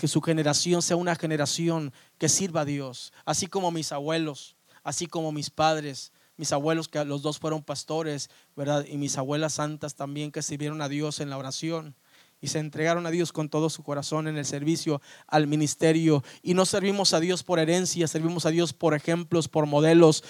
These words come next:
aleluya, por legados espirituales, por testimonios espirituales que, que, eh, impactaron sobre nuestra vida, nuestros abuelos, nuestros padres y ahora nuestros hijos, que la mayoría o todos están sirviendo al Señor con todo su corazón.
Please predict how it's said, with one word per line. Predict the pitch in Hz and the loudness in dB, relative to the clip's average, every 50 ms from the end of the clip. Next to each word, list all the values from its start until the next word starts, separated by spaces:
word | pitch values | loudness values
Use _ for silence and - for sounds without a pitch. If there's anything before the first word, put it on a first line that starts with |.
| - - - - | -16 -12 0 4
aleluya, | 165 170 170 170 170 170 170 165 156 - - - | 6 8 10 10 10 10 10 8 6 6 2 4
por | - 190 185 160 | 8 10 10 12
legados | 165 165 160 160 165 175 180 180 160 - | 10 10 10 10 10 10 10 8 6 4
espirituales, | 175 147 - 175 160 160 147 - 160 165 175 180 180 185 175 156 - - - - - | 2 2 4 6 6 6 6 8 10 10 10 10 10 6 4 4 2 -2 -8 -2 4
por | - 175 - | 4 4 6
testimonios | - 185 165 - - 175 170 175 185 190 185 165 | 6 4 4 6 4 4 6 6 4 4 2 0
espirituales | 170 156 - 170 156 156 151 - 175 180 185 190 190 180 151 - - - - - _ | -2 0 4 4 4 4 6 8 8 10 10 8 6 4 4 2 -2 -12 -20 -8 _
que, | - 170 165 160 151 - _ _ | 4 4 4 4 2 -2 _ _
que, | - 165 160 160 156 156 160 147 165 165 165 160 147 160 | 2 4 6 6 6 6 4 2 -2 -4 -4 -4 -2 0
eh, | 160 | 0
impactaron | 156 147 - 165 156 - - 175 175 190 | 2 4 4 2 4 4 2 2 2 2
sobre | 175 - 180 165 160 | 0 -2 -2 -2 0
nuestra | 160 160 156 - - 156 151 | 0 -2 -2 -2 -2 0 0
vida, | 156 175 185 180 180 165 | 0 0 0 0 0 0
nuestros | 165 160 147 - 165 151 | 0 -2 -4 -4 -2 0
abuelos, | - 151 147 165 170 175 170 170 | 2 4 4 6 6 6 6 4
nuestros | 160 160 156 - - 143 - | 2 0 -2 -4 -6 -8 2
padres | - - 170 175 180 180 180 156 - - - - - | 6 6 8 8 6 4 0 -2 -4 -8 -16 -14 -2
y | 185 180 | 4 6
ahora | 170 160 170 180 | 6 8 6 6
nuestros | 185 185 180 - 175 156 - 202 | 4 2 2 2 0 0 0 0
hijos, | 196 - - 196 175 - | 0 0 -2 -4 -4 -2
que | - - 160 | 0 2 2
la | 160 160 | 2 2
mayoría | 165 165 160 160 165 165 175 220 240 247 240 226 - _ _ _ _ | 2 0 0 0 0 2 4 6 6 6 6 4 0 _ _ _ _
o | - - 156 151 | -4 -4 -4 -2
todos | _ - 196 214 226 247 226 - - | _ 6 8 8 8 6 2 0 -4
están | 190 156 - 185 180 | -6 -2 0 0 0
sirviendo | 165 165 170 156 165 170 170 175 | 0 -2 -2 -2 -2 -2 -2 -2
al | 170 | -4
Señor | - - 151 147 151 151 147 - | -4 -4 -6 -6 -6 -8 -8 -8
con | - 147 143 | -8 -10 -8
todo | - 147 147 151 | -6 -6 -6 -6
su | 147 - 151 143 | -8 -10 -12 -14
corazón. | - 147 143 143 135 - 139 135 | -14 -12 -12 -12 -12 -16 -20 -20